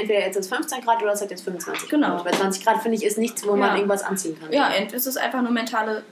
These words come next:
Speaker 1: Ja,
Speaker 2: Einstellung.
Speaker 1: das ist
Speaker 2: Wenn
Speaker 1: gut.
Speaker 2: bei zwanzig Grad, wenn du
Speaker 1: Gut.
Speaker 2: denkst, es ist total
Speaker 1: Das
Speaker 2: warm,
Speaker 1: gefällt mir.
Speaker 2: dann kannst du
Speaker 1: Aber das ist
Speaker 2: Sommerkleider
Speaker 1: auch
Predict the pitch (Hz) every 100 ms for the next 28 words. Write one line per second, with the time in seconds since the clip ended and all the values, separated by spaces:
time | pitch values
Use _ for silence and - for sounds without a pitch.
0 | - - 185 185 170 165 165 202 190 190
1 | 190 190 208 214 220 208 208 196 196 208
2 | 202 196 196 196 208 220 208 233 226 247
3 | 190 185 175 - - - 202 202 214 226
4 | 220 233 254 220 - 180 269 -